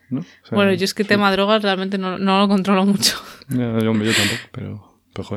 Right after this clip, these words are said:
Speaker 2: Pero sí,
Speaker 1: Cultura.
Speaker 2: sí, sí.
Speaker 1: Sí.
Speaker 2: En, en
Speaker 1: Mm.
Speaker 2: Reino Unido es súper frecuente.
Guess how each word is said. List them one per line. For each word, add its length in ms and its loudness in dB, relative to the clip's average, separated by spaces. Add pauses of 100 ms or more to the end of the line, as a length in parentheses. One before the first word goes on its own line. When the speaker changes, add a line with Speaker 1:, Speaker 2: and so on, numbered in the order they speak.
Speaker 2:
Pero 800 2
sí, 220 -2
Speaker 1:
Cultura. 140 0
Speaker 2:
sí, 140 -2
sí. 240 -6
Speaker 1:
Sí. 120 -4 (100)
Speaker 2:
En, 140 0
en 220 2
Speaker 1:
Mm. 20 -4
Speaker 2:
Reino 180 0
Unido 180 0
es 80 -4
súper 440 2 (200)
frecuente. 600 -4